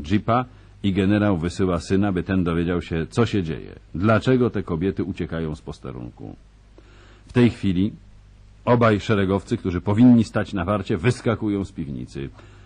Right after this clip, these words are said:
Są wprawdzie ubrani, ale nie mają na głowach hełmów ani karabinów w rękach. Innymi słowy,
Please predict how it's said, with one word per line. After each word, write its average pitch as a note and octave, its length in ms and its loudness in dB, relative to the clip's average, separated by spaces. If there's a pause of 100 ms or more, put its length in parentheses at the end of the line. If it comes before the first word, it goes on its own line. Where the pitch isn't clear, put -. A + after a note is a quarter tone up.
(160)
Są - 180 2
wprawdzie G#2 380 2
ubrani, G#2+ 480 4
ale G#2+ 200 2
nie G#2 100 4
mają G#2 240 2
na F#2 100 0
głowach F2+ 360 -2
hełmów G#2+ 440 2
ani G2+ 240 2
karabinów A#2 640 4
w A2+ 40 -2
rękach. E2 460 -4 (840)
Innymi A#2 520 2
słowy, A1+ 480 -10